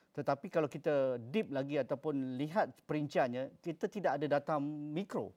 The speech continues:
Data mikro inilah menyebabkan kita gagal ataupun sukar untuk melaksanakan subsidi bersasar. Pandangan Prof?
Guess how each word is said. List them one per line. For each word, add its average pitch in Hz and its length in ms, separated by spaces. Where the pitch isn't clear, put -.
Data 165 240
mikro 202 320
inilah 175 320
menyebabkan 165 480
kita 160 200
gagal 156 520
ataupun 170 400
sukar 208 400
untuk 160 240
melaksanakan 156 640
subsidi 151 400
bersasar. 131 400
Pandangan 151 280
Prof? - 200